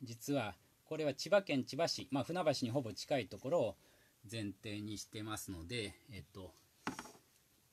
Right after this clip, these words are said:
まあ、こう、こういう五時四十三分で、十七時さ-、ご-、五十二分ということになります。で、えっと、非常に大雑把に言うと、あの、ちょっとした誤差を無視すると、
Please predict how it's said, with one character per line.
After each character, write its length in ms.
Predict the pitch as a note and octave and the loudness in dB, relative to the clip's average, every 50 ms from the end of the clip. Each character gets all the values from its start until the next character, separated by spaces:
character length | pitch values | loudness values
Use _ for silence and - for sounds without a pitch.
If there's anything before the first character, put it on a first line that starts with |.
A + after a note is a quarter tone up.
| _ - | _ -10
ま 80 | C3 A2+ | -10 -10
あ、 40 | - - _ _ _ _ _ _ _ | -10 -12 _ _ _ _ _ _ _
こ 320 | - C3 B2+ B2 B2 A#2 - | -4 -2 0 0 -2 -2 -6
う、 180 | - _ - | -10 _ -2
こ 180 | - C#3+ C3 A#2+ | 0 0 2 2
う 60 | A#2 | 0
い 180 | A2 A2 A2+ A2 | 0 -2 -2 -2
う 60 | A2 - - - - - - | -4 -8 -14 -20 -20 -16 -4
五 140 | C#3+ C#3 C3 | 0 0 0
時 140 | A2 A2 A2 | 0 0 0
四 200 | A2 A2+ A2 G#2+ | 0 0 0 -2
十 180 | F#2+ G2+ F#2+ | -4 -6 -6
三 320 | E2+ - A2+ G#2+ G2+ F#2 F2 - _ - | -4 -2 -2 -2 -2 -4 -8 -12 _ -14
分 300 | - E2+ E2 E2 F2 A2 | -12 -12 -12 -10 -6 -2
で、 180 | A#2+ A#2+ G#2 - - - A2+ G2+ | -2 -2 0 -2 -4 -8 -8 -8
十 200 | A2+ A2+ A#2+ A2+ | -8 -6 -6 -4
七 180 | - - - G#2+ | -4 -4 -6 -6
時 120 | G#2 G2 | -6 -6
さ-、 140 | - - - - _ - | -6 -6 -8 -10 _ -8
ご-、 140 | G#2 A2 A2 - _ _ - G#2+ | -6 -6 -6 -8 _ _ -12 -10
五 120 | A2 A2 | -8 -8
十 160 | G2 A#2 A#2+ | -6 -6 -4
二 120 | A#2 A2+ G2+ | -4 -4 -4
分 180 | F#2+ G2+ F#2+ | -4 -4 -6
と 100 | F2+ - | -8 -8
い 40 | F#2 | -10
う 20 | |
こ 80 | E2+ F#2 | -12 -12
と 100 | E2+ F#2+ | -12 -10
に 60 | F#2 | -8
な 100 | F#2+ F#2+ | -8 -8
り 120 | F#2+ F#2+ F2+ | -8 -8 -8
ま 100 | G2 F#2 | -10 -10
す。 180 | - - - C3+ - A#2 | -10 -12 -14 -12 -4 -2
で、 160 | C3+ C#3+ - - - - - - - - - - - _ _ - | -2 -2 -2 -4 -14 -14 -14 -12 -14 -14 -16 -20 -20 _ _ -4
え 80 | C#3 C#3 | -2 -2
っ 40 | C3+ | -2
と、 180 | - - C#3 | 0 0 -2
非 120 | C3+ - F3 | -2 0 2
常 200 | A3+ D4 E4 E4 | 4 6 6 6
に 80 | E4+ | 6
大 100 | D4+ D#4+ | 6 6
雑 140 | D4+ D#4+ E4 D#4 - _ | 4 2 -2 -4 -4 _
把 120 | - - G3+ | -4 -4 -2
に 120 | G3 F3+ | -2 0
言 120 | F3 F3 E3+ | 0 0 -2
う 60 | E3 | -2
と、 460 | - - G#3+ A#3 G#3+ D#3 B2 G#2 G2+ - - - | -2 2 4 6 6 6 4 4 0 -6 -10 -8
あ 120 | D3 C3+ | -4 -2
の、 300 | C3+ C#3 C3+ C3+ - - - _ _ _ _ _ _ _ _ _ _ | 0 0 0 -2 -4 -8 -12 _ _ _ _ _ _ _ _ _ _
ち 60 | - A#3+ | -4 -4
ょ 60 | C#4 | -4
っ 40 | - - | -4 -4
と 100 | - G3 | -6 -4
し 80 | - | -2
た 80 | - C3+ | -2 -2
誤 160 | C3+ D#3 C#4 | 0 0 0
差 140 | - - A#2 | 2 2 2
を 60 | G#2 | 4
無 120 | G#2+ C3+ D3 | 4 4 6
視 160 | - C3+ G#2+ | 6 4 2
す 160 | - - A2+ | 2 0 -4
る 120 | F#2+ F#2 - - | -6 -8 -8 -4
と、 340 | - A#2+ B2+ A2+ G2+ - | 0 2 4 4 2 0